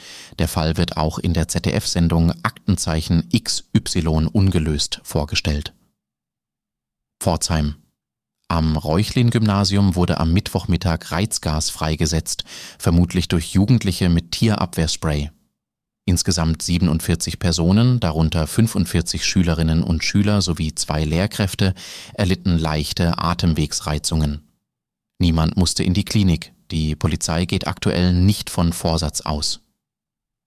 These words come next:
Bruchsal. In Untergrombach sind in der Nacht Mülltonnen vor einer Kindertagesstätte in Brand geraten.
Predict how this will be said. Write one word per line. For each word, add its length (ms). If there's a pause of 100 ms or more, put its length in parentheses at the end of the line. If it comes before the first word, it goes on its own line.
(500)
Bruchsal. 600 (600)
In 320
Untergrombach 720
sind 220
in 100
der 140
Nacht 340
Mülltonnen 540
vor 240
einer 240
Kindertagesstätte 960
in 180
Brand 300
geraten. 500